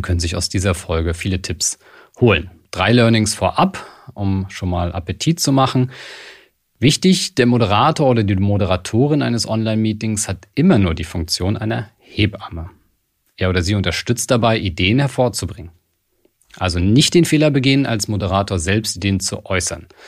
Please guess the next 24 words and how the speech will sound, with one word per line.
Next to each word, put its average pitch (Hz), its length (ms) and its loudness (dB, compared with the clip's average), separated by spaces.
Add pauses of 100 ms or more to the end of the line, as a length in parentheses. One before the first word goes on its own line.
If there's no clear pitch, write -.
(360)
Der 82 80 -6
Fokus 131 540 2
sollte 98 240 -2
immer 101 160 2
auf 92 100 -2
den 85 180 -6
Teilnehmenden 123 840 0 (160)
und 107 240 -8
deren 90 320 0
Lösungsvorschlägen 85 1000 -4 (160)
liegen. 87 320 0 (240)
So - 560 -2
binde 98 240 2
ich - 120 -2
im 98 100 -6
Übrigen 90 400 -4
auch 87 240 -6
alle 90 340 -2
ein, 82 260 -2 (180)
ne? 117 200 -6
Und, 90 360 -6
äh, 90 120 -4
weil 87 120 -2
sonst 90 360 -2